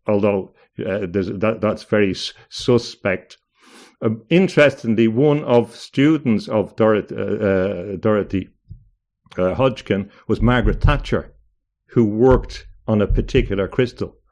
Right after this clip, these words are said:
So <laughs> it doesn't mean, it doesn't mean that you're going to be left wing, but they,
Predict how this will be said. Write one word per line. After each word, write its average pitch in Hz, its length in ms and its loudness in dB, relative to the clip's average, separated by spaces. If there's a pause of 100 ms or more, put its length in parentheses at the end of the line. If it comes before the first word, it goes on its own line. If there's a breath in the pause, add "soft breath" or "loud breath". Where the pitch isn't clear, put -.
(100)
So - 520 -2
<laughs> - 100 -16
it 120 100 -4
doesn't 143 420 2
mean, 127 300 0 (240 soft breath)
it 113 100 -2
doesn't 127 220 2
mean 131 200 4
that 117 100 2
you're 110 100 2
going 120 180 4
to 113 80 -2
be 104 120 0
left 127 440 0
wing, 113 300 -2
but 113 140 0
they, 117 180 2